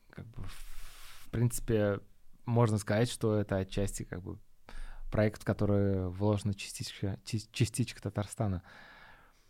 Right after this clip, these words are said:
А, еще есть дуэт Айгел. Айгель Гасина, э,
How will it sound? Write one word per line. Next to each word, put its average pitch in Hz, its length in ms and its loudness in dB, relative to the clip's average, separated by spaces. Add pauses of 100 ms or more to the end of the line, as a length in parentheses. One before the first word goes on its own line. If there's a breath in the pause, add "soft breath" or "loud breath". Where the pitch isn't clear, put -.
(680 loud breath)
А, 107 760 4 (680 loud breath)
еще 127 540 8
есть 113 260 4
дуэт 117 280 6
Айгел. 101 600 4
Айгель 104 360 4
Гасина, 90 1120 0
э, - 760 -12